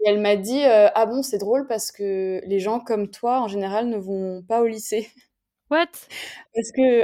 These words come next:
Speaker 1: à l'époque, j'étais, j'étais un peu insolente, euh, j'avais une mèche et j'étais au fond de la classe et je travaillais pas.
Speaker 2: D'accord.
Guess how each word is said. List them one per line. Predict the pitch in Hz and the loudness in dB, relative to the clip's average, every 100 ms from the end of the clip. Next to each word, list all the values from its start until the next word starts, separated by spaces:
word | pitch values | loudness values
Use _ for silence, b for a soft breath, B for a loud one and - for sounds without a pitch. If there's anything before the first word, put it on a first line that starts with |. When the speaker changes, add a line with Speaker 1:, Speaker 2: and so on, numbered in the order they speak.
| 208 | 4
Speaker 1:
à | |
l'époque, | 208 202 254 269 | 4 6 4 4
j'étais, | 220 185 202 196 190 - | 0 -4 0 2 2 0
j'étais | 175 - | -4 -6
un | 175 | -8
peu | 160 214 | -6 -6
insolente, | 208 196 190 202 208 208 208 | -4 -2 -2 -2 -2 -4 -6
euh, | 185 175 170 170 170 | -4 -2 -2 -2 -4
j'avais | 170 165 | -4 -4
une | 170 175 | -4 -4
mèche | 175 190 - | -4 -4 -10
et | |
j'étais | 175 175 | -10 -10
au | |
fond | 180 | -8
de | 180 | -10
la | - | -10
classe | - - 180 180 | -6 -8 -6 -8
et | 165 | -10
je | |
travaillais | - 170 170 | -10 -10 -8
pas. | 165 226 - _ - | -8 -8 -10 _ -10
Speaker 2:
D'accord. | 220 208 214 | -10 -8 -10